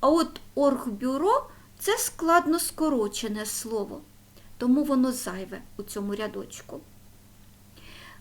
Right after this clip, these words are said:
Наступні рядочки зробіть самостійно.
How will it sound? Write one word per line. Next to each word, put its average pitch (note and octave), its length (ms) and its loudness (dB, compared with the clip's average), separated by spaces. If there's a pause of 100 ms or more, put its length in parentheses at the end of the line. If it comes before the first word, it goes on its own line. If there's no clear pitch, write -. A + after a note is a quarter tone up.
(240)
Наступні B3+ 1000 -4
рядочки E4+ 720 -2 (200)
зробіть B3+ 460 -6
самостійно. A3 800 -8